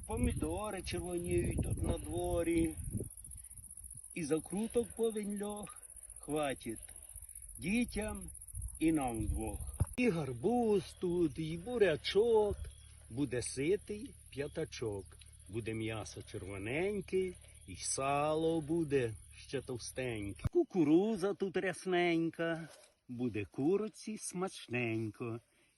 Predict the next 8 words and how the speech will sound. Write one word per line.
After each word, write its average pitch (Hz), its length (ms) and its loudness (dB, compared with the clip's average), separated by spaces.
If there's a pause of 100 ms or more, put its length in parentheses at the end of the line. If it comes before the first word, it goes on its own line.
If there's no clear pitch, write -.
і 247 140 2
яйце 180 720 2
є, 160 220 2
і 147 60 4
м'ясо 170 680 2
біле, 165 520 2 (500)
бо 180 160 -4
червоне 196 800 -2